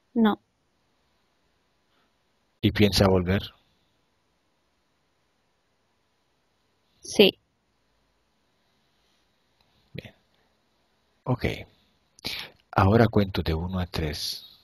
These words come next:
Speaker 2: Y vas al momento en el que este ser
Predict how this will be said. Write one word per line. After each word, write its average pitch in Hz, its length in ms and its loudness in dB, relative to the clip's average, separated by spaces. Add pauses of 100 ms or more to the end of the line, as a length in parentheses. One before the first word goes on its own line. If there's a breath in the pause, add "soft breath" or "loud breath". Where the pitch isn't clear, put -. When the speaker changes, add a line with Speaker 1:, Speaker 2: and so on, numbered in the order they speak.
(1300 loud breath)
Speaker 2:
Y 107 140 4
vas 107 240 4
al 92 140 0
momento 101 500 0
en 90 140 0
el 80 180 -6
que 98 200 4
este - 280 0
ser - 380 6